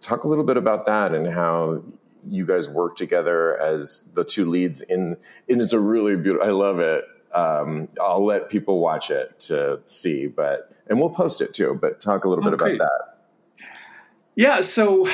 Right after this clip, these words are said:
Speaker 2: uh, the Beauty and the Beast live action film was coming out, and we wanted to kind of ride that little, um, wave of, uh, popularity. So, um, I decided to record Tale as Old as Time, such a beautiful song.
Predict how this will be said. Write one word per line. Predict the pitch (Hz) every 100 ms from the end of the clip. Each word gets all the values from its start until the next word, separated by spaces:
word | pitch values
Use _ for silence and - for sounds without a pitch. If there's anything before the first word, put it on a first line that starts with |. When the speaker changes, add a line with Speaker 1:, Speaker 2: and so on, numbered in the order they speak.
| -
Speaker 2:
uh, | - 160
the | - 165 -
Beauty | 147 185
and | 240
the | 226
Beast | 180 175 165 - - -
live | 123 131 139
action | 127 120 - 127 117
film | - 113 113
was | 113
coming | - 117 117
out, | 98 107
and | 120 113
we | 117 135
wanted | 120 113 113 113 110
to | - 113 107
kind | 117 113
of | 107 - -
ride | 104 104 104 110
that | 107 101
little, | 113 110 104 - - 110 -
um, | 113 104 - 57 -
wave | 135 117 117 120 117 -
of, | 110 107 104 104 107
uh, | 104
popularity. | - 110 120 113 107 110 117
So, | 117 104 104 104 - - _ -
um, | 98 95 98 104
I |
decided | 113 120 110 104 110
to | - 107 104 104
record | 110 110 - 104 104 104 -
Tale | - 117 104 98 120
as | 117
Old | 104 107
as | 110
Time, | - 123 120 117
such | 117 - - 117 113
a | 107
beautiful | 113 107 -
song. | 107 107 92 -